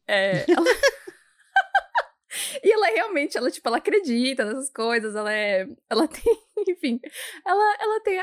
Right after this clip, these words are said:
as, as questões dela. A Demi é um pouco, um pouco doida, mas eu acho que vai ser muito interessante, minimamente, sabe? Tipo,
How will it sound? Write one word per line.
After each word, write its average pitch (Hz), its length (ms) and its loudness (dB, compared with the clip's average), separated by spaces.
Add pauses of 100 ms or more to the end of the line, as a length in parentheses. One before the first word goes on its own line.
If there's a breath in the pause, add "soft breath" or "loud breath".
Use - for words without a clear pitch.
as, - 220 -8
as 320 160 -4
questões 320 420 -4
dela. 185 240 0
A 208 40 -8
Demi 285 240 -4
é 311 60 -4
um 285 80 -10
pouco, 302 560 -10
um 277 60 -16
pouco - 240 -4
doida, 202 400 -2 (440 loud breath)
mas 302 180 2
eu 381 60 2
acho 381 140 0
que - 60 -6
vai 277 80 2
ser 427 140 0
muito 359 300 -2 (920)
interessante, 494 800 2
minimamente, 330 840 0
sabe? 190 440 0
Tipo, 190 680 -8